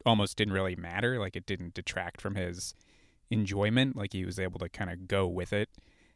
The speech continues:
And I think that's kinda where I'm at with the movie. Like, I'm s-,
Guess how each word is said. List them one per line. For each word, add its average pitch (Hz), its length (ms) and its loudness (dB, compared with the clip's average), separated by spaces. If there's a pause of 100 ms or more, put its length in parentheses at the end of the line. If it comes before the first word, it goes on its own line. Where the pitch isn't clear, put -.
(220)
And 95 320 2
I 117 80 4
think 127 180 6
that's 104 240 4
kinda 113 260 4
where 95 260 2
I'm 117 400 2 (460)
at 135 200 6
with 135 140 4
the 131 60 4
movie. 139 340 6
Like, 98 220 2
I'm 95 320 0 (120)
s-, - 180 -4